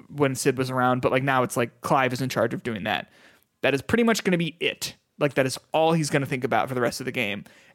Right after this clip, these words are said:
And some big things are gonna happen, and you're gonna wonder what he thinks about that, or if that's gonna impact him at all, or any of the characters. A-, and the answer is just no. Whereas I felt like in the first half of the game,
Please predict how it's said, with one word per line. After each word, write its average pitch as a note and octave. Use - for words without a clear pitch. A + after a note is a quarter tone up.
And D3
some F3
big G3
things A#3+
are F#3
gonna E3
happen, A#2+
and D3
you're D#3
gonna E3
wonder E3
what E3+
he F#3
thinks A#3+
about A#2+
that, A#2
or B2
if C3+
that's D3
gonna E3+
impact F#3
him C#3
at B2
all, A2+
or -
any G3
of F#3+
the C3
characters. -
A-, -
and D#3
the D#3
answer E3
is D3
just C3
no. C#2+
Whereas F#3+
I F3+
felt F3+
like D#3+
in E3
the D3+
first E3+
half C#3
of C3+
the C3+
game, C3